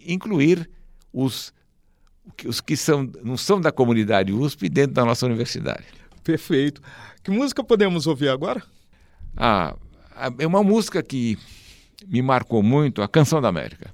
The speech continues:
Speaker 2: Canção da América, a composição do Milton Nascimento e Fernando Brant. E por quê?
Speaker 1: É, eu digo, eu digo o seguinte, eu fui pro exterior em setenta e nove fazer meu doutorado.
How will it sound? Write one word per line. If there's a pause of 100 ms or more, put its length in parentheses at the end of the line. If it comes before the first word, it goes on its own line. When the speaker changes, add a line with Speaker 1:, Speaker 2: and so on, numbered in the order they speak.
Speaker 2:
Canção
da
América,
a
composição
do
Milton
Nascimento
e
Fernando
Brant. (200)
E
por
quê? (440)
Speaker 1:
É,
eu
digo, (200)
eu
digo
o
seguinte,
eu
fui
pro
exterior
em (280)
setenta
e
nove
fazer
meu
doutorado.